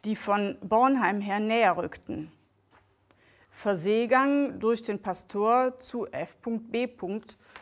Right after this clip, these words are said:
der getötet wurde. Um Haaresbreite hätte es den Pastor erwischt. Geschosse flogen und zischten in Kopfhöhe über die Hauptstraße.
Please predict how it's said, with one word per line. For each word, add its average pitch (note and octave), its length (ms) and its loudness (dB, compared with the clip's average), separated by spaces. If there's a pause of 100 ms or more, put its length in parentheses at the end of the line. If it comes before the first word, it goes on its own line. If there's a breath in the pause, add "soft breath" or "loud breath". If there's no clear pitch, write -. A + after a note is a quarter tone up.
(200 loud breath)
der G#3 100 2
getötet A#3+ 600 -4
wurde. E3+ 320 -6 (1040 soft breath)
Um G#3+ 180 -2
Haaresbreite B3+ 720 4
hätte C4 260 0
es A#3+ 140 -4
den A3+ 220 -2
Pastor G#3 340 -2
erwischt. A3 480 -4 (720 soft breath)
Geschosse C4+ 480 0
flogen C4+ 480 -2
und G#3 180 -6
zischten - 420 -6
in G#3 200 -8
Kopfhöhe G#3+ 600 0
über A3 240 -4
die A3+ 120 -4
Hauptstraße. - 800 -6